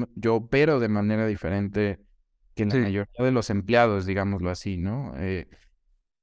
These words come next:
Speaker 1: eh, yo tengo un sentido de responsabilidad que adquirí y aprendí gracias a, a mis proyectos, gracias a ser yo el dueño de, de la empresa, porque cuando tú eres el dueño de la empresa, si algo no se hace,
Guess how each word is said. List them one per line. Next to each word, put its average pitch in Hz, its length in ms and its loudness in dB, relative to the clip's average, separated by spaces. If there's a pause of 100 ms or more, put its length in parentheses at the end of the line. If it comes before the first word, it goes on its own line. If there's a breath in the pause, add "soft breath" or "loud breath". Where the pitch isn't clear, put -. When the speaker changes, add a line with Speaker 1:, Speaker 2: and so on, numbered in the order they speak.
(220)
Speaker 1:
eh, 101 240 0
yo 120 200 2
tengo 131 280 2
un 131 140 2
sentido 123 400 2
de 117 60 2
responsabilidad 95 1040 -2 (760)
que 113 120 4
adquirí 113 560 2
y 151 120 2
aprendí 120 520 0
gracias 120 420 -2
a, 104 220 0
a 104 100 -4
mis 101 220 -2
proyectos, 101 560 -2
gracias 107 380 -2
a 98 40 -6
ser 104 340 -2 (300)
yo 123 260 4
el 127 140 2
dueño 120 460 2
de, 92 200 2
de 92 380 -2
la 90 80 -2
empresa, 110 380 -2
porque - 240 -10
cuando 127 240 0
tú 196 100 2
eres 196 140 -2
el 135 80 -2
dueño 147 200 -2
de 113 80 -2
la 95 60 -2
empresa, 139 460 -2 (520)
si - 180 0
algo 151 220 4
no 139 160 0
se 104 180 0
hace, 170 360 0